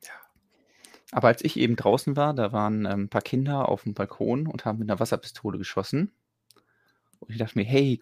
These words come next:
Speaker 2: cool, ja, hier Erfrischung, gerne.“ Sie waren, glaub ich, waren leider unglaublich schlecht im Zielen. Das heißt, sie haben einfach nicht getroffen. Ich bin da so vorbeigelaufen, so extra ein bisschen langsamer. Aber ich hatte jetzt auch keine Lust,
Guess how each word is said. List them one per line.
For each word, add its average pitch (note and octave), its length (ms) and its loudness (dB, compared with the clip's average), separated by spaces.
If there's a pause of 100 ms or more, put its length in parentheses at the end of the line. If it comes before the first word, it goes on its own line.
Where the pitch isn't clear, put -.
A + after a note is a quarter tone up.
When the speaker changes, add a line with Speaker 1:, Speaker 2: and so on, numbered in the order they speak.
Speaker 2:
cool, E3 500 2 (320)
ja, A#2+ 280 2
hier B2+ 320 0
Erfrischung, C3+ 800 -2 (140)
gerne.“ C#3+ 460 2 (180)
Sie - 160 -12
waren, G#2+ 140 2
glaub G#2+ 140 4
ich, - 380 -10 (120)
waren A#2 220 4
leider A#2 360 2
unglaublich C3 600 0
schlecht G#2 320 -2
im G2+ 120 -2
Zielen. G#2 520 -2 (220)
Das - 140 -12
heißt, G#2 180 -2
sie - 140 -6
haben A#2 340 -4 (380)
einfach A#2 300 -6
nicht - 140 -16
getroffen. - 380 -6
Ich G2+ 120 -8
bin A#2 80 -2
da A2 80 2
so G#2+ 100 -2
vorbeigelaufen, C#3 840 2
so A2+ 260 -4
extra - 260 -6
ein A2+ 40 -2
bisschen G#2+ 240 -4
langsamer. D3 680 -2 (380)
Aber A2 180 -2
ich B2 100 -4
hatte C#3 140 2
jetzt - 100 0
auch - 120 2
keine B2 220 2
Lust, B2 300 -2